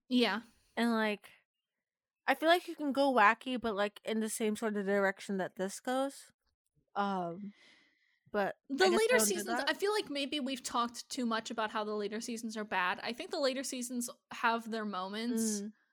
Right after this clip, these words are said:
Speaker 1: and they have some moments of really genius. They do just, though, it's, feels like a very different show than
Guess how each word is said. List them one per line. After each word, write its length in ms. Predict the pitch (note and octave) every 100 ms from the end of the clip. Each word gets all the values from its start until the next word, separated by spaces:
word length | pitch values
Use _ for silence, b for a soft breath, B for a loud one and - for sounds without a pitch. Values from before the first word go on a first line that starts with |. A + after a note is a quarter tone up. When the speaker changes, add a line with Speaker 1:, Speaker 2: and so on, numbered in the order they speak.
| _ -
Speaker 1:
and 140 | A#3
they 60 | A#3
have 160 | B3+ A#3+
some 200 | B3 A3
moments 360 | G3+ A3+ B3
of 140 | B3+ A#3+
really 320 | B3+ B3+ B3+
genius. 640 | A#3 - B3+ C4 C4+ C4+
They 180 | A3 A#3
do 240 | A3 B3 B3+
just, 280 | C4+ B3+
though, 280 | B3+ A#3+ A3 -
it's, 680 | G#3+ A3 - - - - -
feels 240 | C#4+ C#4
like 160 | C#4 C#4
a 60 | B3
very 220 | A#3 A#3
different 360 | A3 G#3 A3+
show 380 | - A3 F#3+ F#3+
than 520 | F#3 G3+ F#3 F3+ F3+